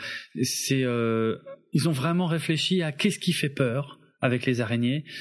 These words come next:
euh, et ils ont tout mis. <laughs> Mais tout mis. Et ils ont vraiment soigné la mise en scène. Et, et surtout aussi,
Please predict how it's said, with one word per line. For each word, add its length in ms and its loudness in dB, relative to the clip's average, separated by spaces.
euh, 540 2
et 100 0
ils 140 2
ont 80 0
tout 160 0
mis. 320 -2
<laughs> 800 -2
Mais 120 4
tout 180 2
mis. 180 0
Et 60 4
ils 160 2
ont 20 2
vraiment 380 0
soigné 520 0
la 100 0
mise 160 0
en 100 2
scène. 340 0
Et, 260 2
et 60 4
surtout 380 0
aussi, 400 0